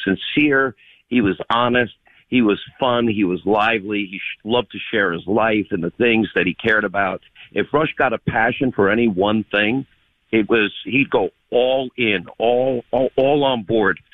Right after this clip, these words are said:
I went down to his Palm Beach studios once to interview him, and Rush had a passion for all things, as you know, Apple. And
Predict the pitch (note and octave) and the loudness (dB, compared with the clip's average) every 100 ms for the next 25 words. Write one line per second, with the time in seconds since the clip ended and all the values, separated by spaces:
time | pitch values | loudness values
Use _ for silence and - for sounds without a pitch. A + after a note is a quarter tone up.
0 | - - - B2+ C#3 B2 C3 C#3 C#3+ - | -20 -14 -4 0 0 0 0 0 -2 0
1 | A#2+ G#2 - A#2+ A#2+ A#2+ G#2+ - B2 A2+ | 0 2 0 0 2 0 0 0 0 2
2 | G#2 G2 G#2+ G#2 - G#2+ F#2+ F2+ - C3 | 2 0 -2 -2 -2 2 2 0 -2 0
3 | D3 A2+ E2 E2 F2+ - _ _ _ _ | 0 0 0 -2 -6 -14 _ _ _ _
4 | - - _ - G2+ G#2+ G#2+ G#2+ F#2 _ | -20 -20 _ -2 0 0 0 0 -4 _
5 | - G2+ C#3+ - A2 - - G#2+ - A#2 | -4 0 0 0 -2 0 -2 -2 -2 -4
6 | - F#2+ G#2 A#2 G#2 F#2+ G#2+ G#2 G2 G2 | 0 0 0 -2 -2 0 0 0 0 0
7 | G2 C3+ - - _ _ - - - _ | -2 -2 -4 -12 _ _ -20 -20 -20 _
8 | _ F#2+ G2+ G2 G2 | _ -2 0 0 0